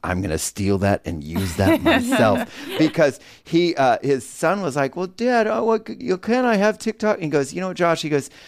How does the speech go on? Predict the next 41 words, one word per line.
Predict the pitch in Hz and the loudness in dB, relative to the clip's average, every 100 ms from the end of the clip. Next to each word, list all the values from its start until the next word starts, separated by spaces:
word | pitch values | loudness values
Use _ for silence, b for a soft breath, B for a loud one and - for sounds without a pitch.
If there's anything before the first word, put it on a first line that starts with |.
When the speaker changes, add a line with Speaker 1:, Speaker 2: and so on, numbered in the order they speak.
| B B | B B
Speaker 1:
"TikTok's | - 254 247 196 175 - 143 | -2 -2 0 0 0 -2 0
like, | 139 131 - b b b - | 0 0 -4 b b b 0
there's | 165 139 | 0 2
this | 143 131 | -4 -4
field, | - - - 226 196 117 82 - B B B - | -10 -14 -6 0 2 2 0 -10 B B B -4
and | 170 | -2
a | 151 | 0
bunch | 202 214 - | 2 0 0
of | 175 | -4
people | 170 160 135 | -4 0 0
have | 123 | 0
come | - 160 | -2 0
out, | 147 139 - B B B - | 2 2 0 B B B -4
uh, | 127 143 | -4 -2
with | 151 156 | -2 2
their | 151 | 2
own | 180 180 | 2 0
little | 165 151 | -2 -4
displays | 151 139 - 139 147 139 120 | -4 -6 -6 -2 2 2 2
and | 113 110 | 0 -2
their | - | 0
own | 147 170 | 0 0
little | 147 131 | -2 -2
shows. | 117 - 135 104 92 | -4 -2 0 2 0
And | 120 | -2
you | 143 | -4
can | 139 151 | -2 -2
walk | 147 240 - | 2 0 0
around | 180 151 151 | 0 0 0
in | 123 | 0
this | 110 107 | -2 -4
field, | - 110 120 | -2 0 2
and | 120 | 0
there's | 117 110 | -2 -2
no | 147 247 | 0 0
parents | - - 240 180 - | 0 0 0 0 0
there. | 104 87 143 B B B B | 0 2 -2 B B B B
And | 311 339 294 B B - | 2 2 0 B B -2
in | 208 | -2
some | - 220 262 226 | 0 2 2 2
little | 190 175 | 2 2